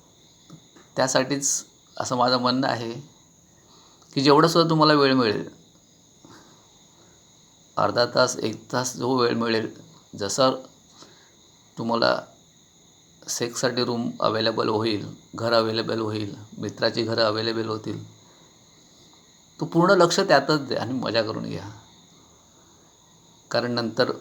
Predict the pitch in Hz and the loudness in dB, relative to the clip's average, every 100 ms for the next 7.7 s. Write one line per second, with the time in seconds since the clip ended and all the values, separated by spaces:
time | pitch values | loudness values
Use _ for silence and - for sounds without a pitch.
0 | - - - - - - - 117 120 160 | -14 -20 -20 -20 -20 -20 -8 -4 2 4
1 | 165 160 139 139 139 123 110 104 - - | 6 4 4 2 0 2 0 -2 -8 -18
2 | - - 113 131 135 127 127 123 117 104 | -18 -10 0 0 2 2 2 0 -2 -2
3 | - - - - 131 131 131 120 123 113 | -10 -16 -14 -4 -4 -4 0 0 2 0
4 | 107 110 107 107 110 110 107 - 110 104 | -2 -4 -6 -4 -4 -4 -6 -10 -10 -8
5 | 117 151 - - - - - - - - | -8 -10 -20 -20 -20 -20 -20 -20 -20 -20
6 | _ - _ _ _ - - - 120 139 | _ -20 _ _ _ -20 -16 -6 -2 2
7 | 131 123 131 139 135 135 143 | 2 2 4 6 6 4 -4